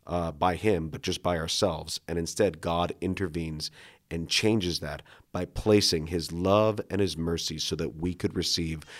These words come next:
his grace, which we could never merit on our own. And I'll use this as an opportunity to answer another question that somebody asked, and that was this. Has there any been, I forget how they exactly worded it, but has there ever been a time when you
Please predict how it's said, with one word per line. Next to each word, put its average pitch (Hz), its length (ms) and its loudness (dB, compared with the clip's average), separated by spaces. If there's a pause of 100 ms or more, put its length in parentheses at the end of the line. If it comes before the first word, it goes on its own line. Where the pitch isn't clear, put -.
(180)
his 92 220 4
grace, 92 560 2
which - 220 -6
we 87 80 -2
could 80 180 -4
never 85 220 2
merit 82 360 0
on 85 180 -2
our 80 140 -2
own. 78 260 -4 (480)
And 113 100 8
I'll 127 80 10
use 143 200 8
this 151 140 6
as 131 120 0
an 120 60 6
opportunity 113 600 6
to 98 160 0
answer 90 460 4
another 90 340 2
question 80 400 -2
that 76 120 -8
somebody 76 320 -2
asked, - 280 -6
and 78 100 -4
that 82 100 -2
was 76 180 -6
this. - 320 -2 (280)
Has 104 140 6
there 101 140 10
any 113 160 8
been, 107 180 6
I 92 60 2
forget 107 200 4
how 95 80 4
they 92 140 4
exactly 85 360 -2
worded 80 240 -4
it, 87 60 -10
but 82 120 -6
has 90 180 2
there 98 140 8
ever 101 140 8
been 98 240 2 (120)
a 95 80 -6
time 104 360 4
when 92 140 2
you 90 220 -2